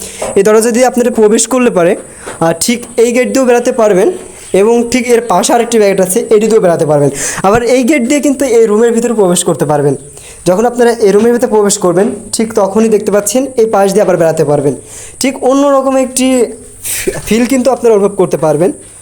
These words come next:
আমরা কিন্তু সবগুলো দেখানোর চেষ্টা করছি। আর ভিতরে যে বারান্দাটি এখন বর্তমানে উঠান আমরা বলে থাকি, সেই উঠানটা দেখতে পাচ্ছেন চারিদিকে কিন্তু জঙ্গলে ভরা। এটি মূলত পুরাটাই জঙ্গলের ভিতরে কিন্তু বাড়িটা এখন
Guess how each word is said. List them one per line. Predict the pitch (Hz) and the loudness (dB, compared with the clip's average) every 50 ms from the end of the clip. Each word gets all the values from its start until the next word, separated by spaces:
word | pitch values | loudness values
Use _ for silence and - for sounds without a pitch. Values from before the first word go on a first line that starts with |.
| - - - - - - | -20 -20 -20 -20 -8 -4
আমরা | 180 180 185 202 208 | -4 -2 0 0 0
কিন্তু | 202 220 214 208 | 0 0 -2 -2
সবগুলো | - 208 196 180 208 214 | -2 -2 0 0 0 0
দেখানোর | 202 208 196 208 208 | 2 2 2 2 0
চেষ্টা | 208 208 - - 196 | 0 -2 -2 -2 0
করছি। | 175 190 180 185 - - 214 233 - | 0 0 0 0 -2 -2 -4 -2 -2
আর | 196 175 170 170 170 170 165 | -2 0 0 0 0 0 -2
ভিতরে | 151 156 165 185 185 214 214 220 | -2 -2 -2 0 2 2 2 2
যে | 180 190 208 | 2 0 0
বারান্দাটি | 170 160 160 160 170 180 196 226 226 240 233 240 240 | 0 0 2 2 2 2 2 2 2 0 2 2 0
এখন | 220 214 226 214 | 0 0 0 0
বর্তমানে | 196 196 196 - 214 196 202 196 202 202 196 - - - - - - - | 0 -2 -2 -2 -2 0 0 0 0 -2 -2 -6 -12 -20 -20 -12 -4 0
উঠান | 202 202 196 - 247 254 | 0 0 0 0 -2 -2
আমরা | 247 214 202 190 | 0 0 0 0
বলে | 175 180 180 170 | 2 2 0 0
থাকি, | - 180 180 208 | 0 -4 -4 -2
সেই | 196 - 208 | -2 0 0
উঠানটা | 180 175 170 - 208 214 214 220 214 | 0 0 0 0 0 0 0 0 0
দেখতে | 190 175 - 208 | 0 0 0 0
পাচ্ছেন | 180 185 180 180 - 220 233 240 233 - - - - - - - - - | 0 0 -2 -2 -2 -2 -2 -2 -6 -12 -20 -20 -20 -20 -20 -16 -8 -4
চারিদিকে | - 190 190 202 196 214 208 233 | -2 0 2 0 0 0 -2 -2
কিন্তু | 226 226 247 220 233 | 0 -2 -2 -2 -2
জঙ্গলে | 196 156 185 185 196 214 202 214 214 208 | 0 2 2 2 2 2 2 2 2 0
ভরা। | 151 123 151 180 170 160 127 - - - - - - - - - - - - _ _ _ _ _ _ _ _ - - - - - - - - - - - - - - | 0 0 0 0 2 0 0 -4 -8 -18 -20 -20 -20 -20 -20 -20 -20 -20 -20 _ _ _ _ _ _ _ _ -6 -6 -6 -6 -8 -10 -10 -10 -10 -10 -10 -8 -4 -4
এটি | 185 180 - | -2 -2 0
মূলত | 226 220 226 233 233 - 240 | 0 0 0 0 0 -2 -4
পুরাটাই | 214 - - 214 220 220 208 - 240 226 233 233 240 220 156 | -4 -2 0 0 2 0 0 0 0 2 2 2 0 -2 -2
জঙ্গলের | - 180 185 202 208 208 233 233 220 | -2 0 0 2 2 2 2 2 2
ভিতরে | 180 190 180 208 202 | 0 0 0 0 2
কিন্তু | 185 202 185 185 175 | 0 0 0 0 0
বাড়িটা | 165 165 160 156 - 180 | 2 0 0 0 0 -2
এখন | 170 - - 175 185 180 180 | -2 0 0 0 2 2 2